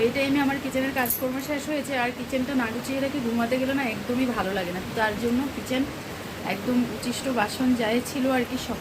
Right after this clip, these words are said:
কিছু মেজে নিয়ে চলে এসেছি। বাইরে কিন্তু তোমরা বৃষ্টির আওয়াজ শুনতেই পাচ্ছ, তো বাইরে হচ্ছে বৃষ্টি। তো চলো বন্ধুরা, ভিডিওটা আজকের মতো এখানেই এন্ড করব। কালকে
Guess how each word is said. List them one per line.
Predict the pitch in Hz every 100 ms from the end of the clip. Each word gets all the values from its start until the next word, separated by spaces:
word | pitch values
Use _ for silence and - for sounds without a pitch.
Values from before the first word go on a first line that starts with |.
| -
কিছু | 233 254
মেজে | 214 240 247
নিয়ে | 262 247
চলে | 262 262
এসেছি। | 262 269 262 226
বাইরে | 220 247 254
কিন্তু | 254 269
তোমরা | 247 247 233
বৃষ্টির | 226 - 254
আওয়াজ | 247 254 -
শুনতেই | 226 240 269 254
পাচ্ছ, | 233 - 262 - - - - -
তো | 233 220
বাইরে | 214 240 262
হচ্ছে | 247 285 233
বৃষ্টি। | 220 226 - 330 427 - - - - - - 254
তো | 233 285
চলো | 254 277 349 - - 254
বন্ধুরা, | 254 247 277 294 294
ভিডিওটা | 247 254 269 240 320 - - 240
আজকের | - 262 262
মতো | 247 285 254
এখানেই | 254 254 285
এন্ড | 269 254 269
করব। | 269 262 330 - - - - 269
কালকে | 262